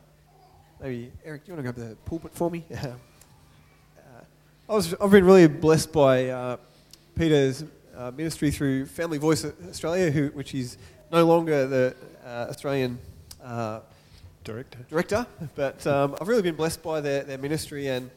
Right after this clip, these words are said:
Speaker 1: I remember before we got married, I said to Rochelle one day, I said, "Rochelle, would you still marry me if I went into politics?" She kinda looked at me like, "What are you talking about?" <laughs> But there's something that stirred within me for a long time.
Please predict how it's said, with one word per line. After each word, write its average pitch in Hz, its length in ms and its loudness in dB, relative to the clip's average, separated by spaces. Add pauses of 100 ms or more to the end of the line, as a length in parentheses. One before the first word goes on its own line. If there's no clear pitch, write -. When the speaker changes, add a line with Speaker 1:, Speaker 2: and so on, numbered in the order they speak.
(220)
Speaker 1:
I 165 40 -14
remember 240 320 6
before 180 300 0
we 180 120 4
got 143 180 -2
married, 151 280 -2
I 123 60 0
said 208 160 -6
to 220 80 -2
Rochelle 170 300 0
one 156 160 -2
day, 135 180 4
I 127 40 -2
said, 180 220 -6 (540)
"Rochelle, 220 240 -2
would 214 180 -4
you 370 60 -4
still 240 220 -4
marry 165 240 -2
me 151 400 -4
if 147 120 -8
I 147 60 -2
went 143 140 -2
into 131 120 -8
politics?" - 600 -6 (480)
She 165 100 -14
kinda 160 180 2
looked 156 160 0
at 175 60 2
me 175 100 2
like, 143 300 4 (680)
"What 139 160 -2
are 185 60 4
you 196 80 0
talking 151 280 2
about?" 117 260 0
<laughs> - 1600 2
But 226 160 4
there's 214 220 0
something 240 360 -2
that 202 180 -6
stirred 202 420 0
within 185 260 0
me 180 200 -2
for 165 160 -2
a 156 60 2
long 175 300 -2
time. 110 460 -12